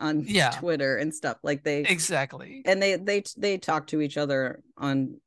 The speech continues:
Speaker 1: Twitter sometimes. Um, so that it's clear that they're, they're not
Speaker 2: They're
Speaker 1: doing what they did the last time they were apart.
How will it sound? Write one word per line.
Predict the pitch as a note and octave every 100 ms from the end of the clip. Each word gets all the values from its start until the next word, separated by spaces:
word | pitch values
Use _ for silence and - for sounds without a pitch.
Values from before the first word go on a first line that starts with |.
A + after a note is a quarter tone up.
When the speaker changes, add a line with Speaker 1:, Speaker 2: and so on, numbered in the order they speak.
| _
Speaker 1:
Twitter | - C#3+ C3 B2+
sometimes. | C3+ C3 B2+ B2 B2+ - -
Um, | B2+ A#2+ A#2 A#2+ - _ _ _ _ _ _
so | - F3+
that | F3+ -
it's | A#2+ D#3+ -
clear | - G3 F#3
that | E3+ D#3
they're, | D3 C3 C3 _ _ _ _ _ _ _ _ _ _ _ _
they're | D3+ G3+
not | G3 F#3
Speaker 2:
They're |
Speaker 1:
doing | F3 F3 E3
what | D#3+ D3
they | D3
did | D3+ C#3+
the | C3+
last | C3 C3 -
time | B2 A#2+
they | A#2+
were | A#2 A2+
apart. | - A#2 G#2